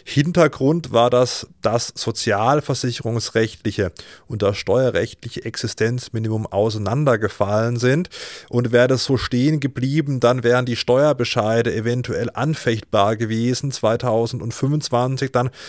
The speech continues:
für zweitausendvierundzwanzig. Und deswegen hat man das jetzt nochmal rückwirkend angepasst, so last minute. Und jetzt wurde das einerseits, äh, angepasst,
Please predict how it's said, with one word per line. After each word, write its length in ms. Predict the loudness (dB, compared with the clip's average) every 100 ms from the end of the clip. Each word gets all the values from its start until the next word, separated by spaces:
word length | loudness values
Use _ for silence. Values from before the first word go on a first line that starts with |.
| -18
für 260 | -10 0 0
zweitausendvierundzwanzig. 2250 | 2 2 2 4 4 4 0 -4 -2 -2 -4 -18 -20 -12 -6 2 4 4 0 0 0 -2 -2 -2
Und 140 | 0
deswegen 480 | -2 0 0 0 0
hat 200 | -2 -2
man 100 | 0
das 200 | 0 0
jetzt 200 | -2 -2
nochmal 400 | -2 0 2 2
rückwirkend 760 | 0 -4 0 4 4 2 -4 -6 -18 -20 -6
angepasst, 880 | 0 2 2 -2 0 0 0 -2 -2
so 320 | 2 2 2
last 520 | 2 4 4 2 0
minute. 400 | 2 4 4 2 -4 -20 -20 -12
Und 160 | -4 0
jetzt 500 | 4 4 2 -4 -6 -8 -12
wurde 420 | -2 4 4 4
das 460 | 2 2 2 0 -4
einerseits, 800 | -2 0 2 2 4 4 2 -2
äh, 220 | -2 -2
angepasst, 720 | 0 -2 -2 -4 0 2 0